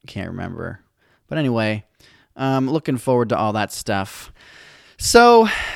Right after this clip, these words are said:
today I'm gonna be reviewing Fantastic Beasts, The Secret of,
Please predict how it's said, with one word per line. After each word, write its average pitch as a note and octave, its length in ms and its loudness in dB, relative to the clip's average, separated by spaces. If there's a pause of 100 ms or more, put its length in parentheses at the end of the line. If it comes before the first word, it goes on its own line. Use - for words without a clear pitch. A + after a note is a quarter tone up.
(180)
today F#3 340 2
I'm F#3 80 2
gonna E3+ 140 2
be D#3+ 140 2
reviewing C#3 560 2
Fantastic C#3 760 -4
Beasts, A#2+ 600 -4
The A#2 160 -6
Secret - 560 -4
of, A#2+ 420 -4